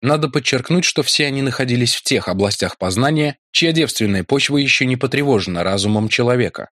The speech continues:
но которые, безусловно, лежат на пути неуклонно развивающейся научной мысли. Но что касается того, о чём я собираюсь говорить, должен признаться, что некое объяснение этого феномена, трактующее его с натуралистических позиций,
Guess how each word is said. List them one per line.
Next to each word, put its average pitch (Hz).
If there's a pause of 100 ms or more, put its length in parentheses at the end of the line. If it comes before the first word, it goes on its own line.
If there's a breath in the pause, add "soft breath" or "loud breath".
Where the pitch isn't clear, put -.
(140)
но 107
которые, 104
безусловно, 120
лежат 139
на 127
пути 117
неуклонно 104
развивающейся 120
научной 98
мысли. 107 (340)
Но 120
что 113
касается 98
того, 117 (160)
о 165
чём 123
я 120
собираюсь 120
говорить, 104 (260)
должен 101
признаться, 95 (100)
что -
некое 160
объяснение 127
этого 113
феномена, 95
трактующее 101
его 98
с -
натуралистических 104
позиций, 139